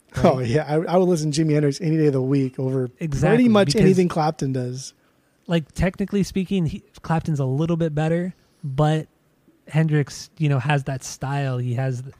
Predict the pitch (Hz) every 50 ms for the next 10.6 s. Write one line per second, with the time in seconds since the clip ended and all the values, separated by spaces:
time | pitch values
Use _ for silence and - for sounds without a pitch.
0 | _ _ _ - 175 156 139 - - - 165 151 143 135 131 127 123 - - 156
1 | 147 147 143 139 127 120 117 - - - 143 143 143 139 135 123 117 117 113 120
2 | - 143 156 165 160 151 139 127 131 123 - - - 147 139 - - 147 139 135
3 | 160 170 190 190 185 185 180 165 160 185 156 - _ _ _ _ _ _ _ -
4 | 196 208 - 240 214 190 160 - - 180 180 175 151 143 147 156 156 151 143 139
5 | 131 123 120 - - - - _ _ _ _ _ _ _ _ - 185 170 214 220
6 | 202 190 156 151 165 170 160 135 - - 170 240 233 156 - 120 - - _ -
7 | - - 196 302 349 320 294 262 262 285 311 277 254 269 220 165 - - - 254
8 | 311 - 339 302 254 262 208 - - - - 165 151 - - - 113 107 120 135
9 | 165 165 170 196 247 269 339 302 254 - - - - 190 190 - - 185 170 151
10 | 143 143 - - - 139 123 123 - - 120 117